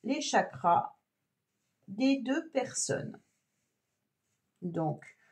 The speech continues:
on fait le chakra couronne, ensuite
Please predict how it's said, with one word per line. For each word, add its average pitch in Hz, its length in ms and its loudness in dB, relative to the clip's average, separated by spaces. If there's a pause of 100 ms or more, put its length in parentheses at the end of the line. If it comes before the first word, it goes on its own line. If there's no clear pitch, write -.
(240)
on 233 140 -4
fait - 460 4 (120)
le 247 180 4
chakra - 800 2 (360)
couronne, 220 560 4 (600)
ensuite 233 580 2